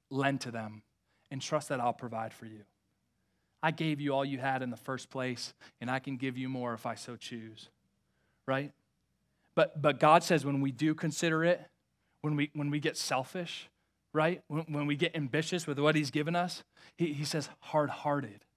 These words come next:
He, he uses words like hard-hearted, mean-spirited, and even sinful, right? A-, and for us, I, I think it's a part of our makeup. How many of y'all got kids,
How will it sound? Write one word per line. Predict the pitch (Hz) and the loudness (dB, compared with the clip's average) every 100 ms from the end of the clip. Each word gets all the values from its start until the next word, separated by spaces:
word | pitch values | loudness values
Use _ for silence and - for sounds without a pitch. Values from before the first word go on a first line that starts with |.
| _ _ _ | _ _ _
He, | 196 | -8
he | 208 143 190 | -8 -4 -2
uses | 202 185 156 | -2 -2 -2
words | 165 165 | 0 0
like | 147 131 | -2 -4
hard-hearted, | - 170 165 - 175 175 113 - _ - _ _ - | 0 2 2 2 2 2 0 -10 _ -20 _ _ -14
mean-spirited, | 123 156 190 190 185 - - 180 185 139 113 110 - _ _ _ _ _ _ _ | -6 0 2 2 0 -6 -4 0 0 -2 -6 -14 -20 _ _ _ _ _ _ _
and | 160 170 | -2 0
even | 180 170 | 0 -2
sinful, | 156 - 170 151 113 110 - _ _ _ _ _ _ _ _ _ _ _ _ _ _ _ _ | -4 -4 -4 -6 -12 -20 -20 _ _ _ _ _ _ _ _ _ _ _ _ _ _ _ _
right? | 165 190 | 2 2
A-, | 156 - | -2 -4
and | 165 143 | -2 -4
for | - 156 | 0 4
us, | 254 - | 4 4
I, | 165 180 | -2 0
I | 160 | -2
think | 240 214 | 0 -2
it's | 156 | -4
a | |
part | 135 165 175 | -2 0 2
of | 185 | 2
our | 185 | 0
makeup. | 208 240 123 | -2 -4 -4
How | 151 | -4
many | 185 196 | -2 0
of | |
y'all | 185 | 2
got | 180 180 170 | 2 0 0
kids, | 208 143 - | -2 -4 -8